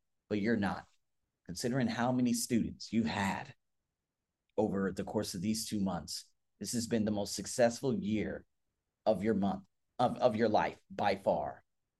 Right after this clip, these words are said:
If I were to add up all the salaries from maybe about eight, um, um, maybe six months, I can't, I don't know. I'll have to add everything up. But if I were to add everything up, I would be like, "Oh my God, I made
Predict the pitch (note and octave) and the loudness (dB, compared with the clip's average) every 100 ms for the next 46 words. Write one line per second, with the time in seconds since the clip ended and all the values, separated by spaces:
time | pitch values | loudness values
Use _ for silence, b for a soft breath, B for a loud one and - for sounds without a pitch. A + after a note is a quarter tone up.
0 | _ _ _ _ _ - G2 G2+ A2+ A2 | _ _ _ _ _ -4 0 2 2 2
1 | A2+ - G#2+ G#2 G2+ - A2 A#2 B2 A#2+ | 0 2 4 4 2 4 6 6 6 2
2 | B2+ A#2+ A2 F2+ D#2+ E2+ - - G#2 G2+ | 2 4 4 2 -4 -8 -10 -6 -2 0
3 | G2+ G2 - F#2 F#2 - F#2+ A2 D3 - | 0 -2 -2 -2 -2 -2 -4 -2 -2 -4
4 | _ _ _ _ _ _ _ _ - G#2+ | _ _ _ _ _ _ _ _ -8 -6
5 | G#2 - F#3 G2+ E3 C#4+ A3 - E3+ F3 | -4 -4 -4 -2 2 2 2 0 -2 -2
6 | - D#3 F3 E3+ - D#4+ - C#3 F#2 F3+ | -2 0 0 0 0 -2 -2 -2 0 0
7 | C3+ A2+ D2+ D#2+ D2+ A2+ A#2+ B2 A2+ - | 2 0 -2 -4 0 2 4 4 2 2
8 | F#2+ F2+ F#2 F2+ F2 F2+ D#2+ - - A#2 | 2 0 -4 -8 -6 -4 -2 -2 -2 -2
9 | F#2+ F3+ F3 B2+ D3 C#3+ C#3+ C#3 C3 B2+ | -2 -2 2 2 4 2 0 -4 -2 -2
10 | E3 - _ _ _ _ _ _ _ - | -2 -6 _ _ _ _ _ _ _ -2
11 | G2+ C3+ G#2 G2+ F#2+ F2+ - F#2+ G#2 A2 | 0 2 2 0 0 -2 0 2 2 2
12 | F#2+ F2 F#2+ G2 F#2 D#2+ - F2+ A2+ A2+ | 0 -2 0 0 0 -4 -8 -6 -4 -2
13 | G2+ F3+ | -2 -4